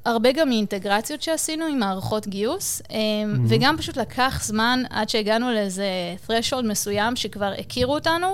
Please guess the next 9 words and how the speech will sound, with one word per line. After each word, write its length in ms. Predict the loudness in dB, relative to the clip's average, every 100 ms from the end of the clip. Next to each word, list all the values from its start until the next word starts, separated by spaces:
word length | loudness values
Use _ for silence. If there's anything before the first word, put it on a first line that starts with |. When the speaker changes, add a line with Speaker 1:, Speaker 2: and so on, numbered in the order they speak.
| -2
Speaker 1:
שמעו 400 | -2 0 2 2
עלינו, 280 | 4 2
היינו 180 | 2 2
מספיק 400 | 0 -2 -4 -4
זמן 280 | -2 0 0
בתעשייה 580 | -2 -4 -4 -2 0 0
כדי 220 | -4 -4
שיבטחו 720 | -2 -4 -6 -8 -6 -2 0
בנו, 360 | 0 0 0 -2